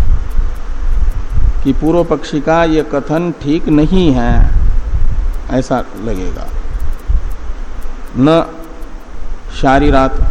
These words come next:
यहाँ से न की अनुवृत्ति आएगी। और इस न का अर्थ निकलेगा, जो पूर्व पक्षी कहना चाह रहे हैं कि जीवात्मा से प्राणों की उत्क्रांति का निषेध है, देह से नहीं,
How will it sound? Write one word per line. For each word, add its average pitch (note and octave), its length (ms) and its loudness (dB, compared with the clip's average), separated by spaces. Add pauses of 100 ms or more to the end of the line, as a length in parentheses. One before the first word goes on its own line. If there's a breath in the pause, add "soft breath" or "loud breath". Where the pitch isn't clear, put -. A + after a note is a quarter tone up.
(120)
यहाँ C3+ 300 0
से B2 380 -2 (520)
न C3+ 240 4
की - 220 6
अनुवृत्ति C#3 640 4
आएगी। G2+ 480 -2 (1800)
और - 100 0
इस D#3+ 220 -2
न D#3 180 2
का D#3+ 220 2
अर्थ D#3 200 4
निकलेगा, D#3+ 640 4 (880)
जो E3+ 200 0
पूर्व E3 400 0
पक्षी F3 200 -2
कहना D#3 400 2
चाह C3+ 300 2
रहे C3+ 120 4
हैं G2+ 360 -4 (880)
कि B2+ 100 -4
जीवात्मा C#3+ 800 0
से E3+ 360 -6 (920)
प्राणों D3 500 2
की F3 360 4
उत्क्रांति D3 680 2
का D#3+ 200 0
निषेध C#3 480 0
है, A#2+ 540 0
देह C#3 320 4
से D3 300 4
नहीं, C3 540 4